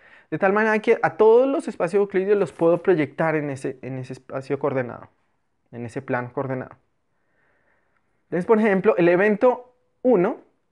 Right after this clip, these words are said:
que está en el, en el plano, eh, rojo o magenta, lo puedo proyectar abajo y me da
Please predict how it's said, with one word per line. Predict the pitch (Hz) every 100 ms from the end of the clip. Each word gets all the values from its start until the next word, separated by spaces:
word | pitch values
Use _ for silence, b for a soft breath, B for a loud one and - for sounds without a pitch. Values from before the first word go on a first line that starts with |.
| _
que | 139
está | 131 147
en | 147
el, | 160 160 -
en | 147
el | 143 131 -
plano, | _ 135 127 135 139 - _ _ _ _ _ -
eh, | 120 110 101 90 104 b b b _ _ _ _ _ _ _ _ _ _ _ _ _ -
rojo | 143 196 139 117
o |
magenta, | 117 110 120 127 180 - b b b
lo | 147
puedo | 185 196
proyectar | 240 220 175 185
abajo | 185 190 190 180 262 _ _
y | 208 226 226
me | 180 180 175 - _ _ _ _ _ _ _ _
da | 127 160 160 165